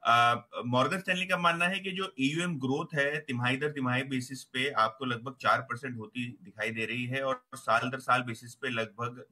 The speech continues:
चौबीस परसेंट का एयूएम ग्रोथ है। इसके अलावा जो collection efficiency है, देखिए, ये बहुत जरूरी है कि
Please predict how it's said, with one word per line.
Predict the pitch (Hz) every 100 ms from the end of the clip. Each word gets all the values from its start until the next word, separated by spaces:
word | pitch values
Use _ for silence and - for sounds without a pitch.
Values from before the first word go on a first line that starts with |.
| -
चौबीस | 110 127 131
परसेंट | 123 127 123
का | 120
एयूएम | 113 101 107 113
ग्रोथ | 101 110 110
है। | 120 135 _ _ _ _ -
इसके | -
अलावा | 160 156 - 190
जो | 190 -
collection | 143 - _
efficiency | 151 170 160 165 175
है, | 151
देखिए, | 143 202
ये | 185
बहुत | 170 120 160
जरूरी | 131 123 147 175
है | 170
कि | 165 170 175